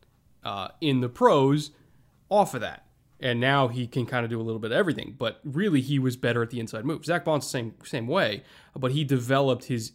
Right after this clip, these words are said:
edge rushing skills earlier as a college player that Fowler did not do at Florida. And so what he'll do is he'll kind of jab inside and kind of flash that inside counter and then do almost like a Euro step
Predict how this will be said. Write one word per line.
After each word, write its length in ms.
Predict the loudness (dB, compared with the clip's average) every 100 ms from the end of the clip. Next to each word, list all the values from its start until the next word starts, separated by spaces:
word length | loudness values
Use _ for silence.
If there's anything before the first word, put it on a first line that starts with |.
| -2
edge 280 | -2 0
rushing 460 | -2 -2 -2 -4 -6
skills 580 | -6 -6 -6 -6 -10 -14 _ _
earlier 500 | -2 0 0 -4 -10 -10
as 160 | -8 -6
a 100 | -6
college 440 | -2 0 0 -2
player 240 | -6 -6 -6
that 120 | -8
Fowler 320 | -4 -4 -4
did 180 | -6 -8
not 200 | -10 -10
do 140 | -12
at 80 | -14
Florida. 340 | -8 -8 -8 -14 -20 -20 -20 -6
And 140 | -4
so 140 | 0 0
what 220 | 0 -2
he'll 180 | -2 -4
do 480 | -4 -2 0 0
is 140 | -2 -4
he'll 120 | -4
kind 300 | -4 -4 -2
of 200 | -4 -8
jab 560 | -10 -6 -2 -2 -4 -6
inside 1000 | -2 -2 -2 -6 -4 0 0 0 -2 -6 -12 _ _ -10
and 120 | -6
kind 160 | -2
of 80 | -4
flash 320 | -2 -2 -2
that 100 | -4
inside 380 | -4 -4 -6 -6
counter 440 | -8 -4 -2 -2 -2
and 180 | -4
then 120 | -6 -6
do 200 | -4 -2
almost 300 | -2 -2 -4
like 120 | -6
a 120 | -8
Euro 540 | -12 -10 -4 -2 -2
step 500 | -6 -10 -10 -12 -14